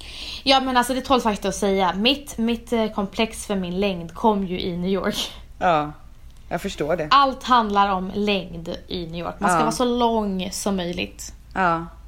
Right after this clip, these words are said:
Speaker 2: det är sjukt.
Speaker 1: Alltså, du och jag.
Speaker 2: Nej, men alltså, vi, det är bara att glömma.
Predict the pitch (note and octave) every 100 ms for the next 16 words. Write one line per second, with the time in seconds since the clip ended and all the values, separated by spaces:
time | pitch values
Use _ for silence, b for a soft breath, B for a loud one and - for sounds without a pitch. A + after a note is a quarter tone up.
0 | - - F3+ - A3 E3+ - - A#3+ A#3+
1 | G#3 C4+ A#3 A3 A3+ F3 F3+ - - F#3+
2 | F3+ D#3+ D#3+ E3 E3 E3 D3 E3+ D#3+ C#3+
3 | C#3+